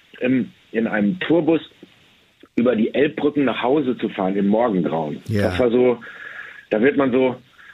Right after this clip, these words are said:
Speaker 1: ach, da, da, also die Sonne scheint, geht gerade auf und man fährt so über die Elbbrücken, man weiß, jetzt bin ich gleich zu Hause und dann geht aber auch so ein bisschen der Blues los, ne? Weil, weil nach so einer Tour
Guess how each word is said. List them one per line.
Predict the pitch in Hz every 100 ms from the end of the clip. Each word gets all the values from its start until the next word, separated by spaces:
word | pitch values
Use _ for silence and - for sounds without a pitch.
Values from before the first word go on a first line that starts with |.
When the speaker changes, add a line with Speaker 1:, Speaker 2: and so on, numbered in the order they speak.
| -
Speaker 1:
ach, | 135 143 -
da, |
da, | 98 135 117 117 117 113 117
also | 104
die | 104
Sonne | 95 143 160 147
scheint, | - 135 139 113
geht | 120 113
gerade | 135 139 117
auf | 120 131 143 139 110
und | 113
man | 117
fährt | 107 131 -
so |
über | 131
die | 135 -
Elbbrücken, | 123 135 131 123
man | 110
weiß, | 113 117
jetzt | 123 -
bin | 113 95
ich | 120 113
gleich | 123 -
zu | 131 -
Hause | 135 131
und |
dann | 117 98
geht | 131
aber | 127 123
auch | 123
so | 127
ein |
bisschen | 120 143
der | 131
Blues | 110 110 131 170 -
los, | 85 85 -
ne? | 120
Weil, | 117 107
weil | 113
nach | 113 117
so | -
einer | 123 110
Tour | - 135 175